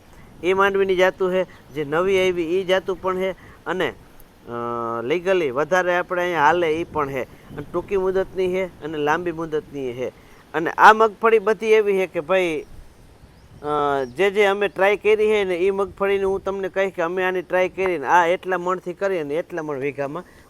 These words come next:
ઉતરે ને આનું એટલા મણ બિયારણ આપણે વીઘામાં નાખવું જોઈએ. અને બીજી ખાસ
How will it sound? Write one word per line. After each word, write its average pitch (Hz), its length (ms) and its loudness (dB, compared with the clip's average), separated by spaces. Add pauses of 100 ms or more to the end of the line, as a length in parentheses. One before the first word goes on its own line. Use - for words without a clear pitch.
ઉતરે 160 320 -4
ને 131 60 -6
આનું 165 260 -2
એટલા 170 280 -2
મણ 147 180 -4
બિયારણ 147 380 -2
આપણે 127 220 -6
વીઘામાં 135 380 -8
નાખવું 143 380 -4
જોઈએ. 101 160 -10 (420)
અને 170 160 -4
બીજી 190 240 -2
ખાસ 190 300 4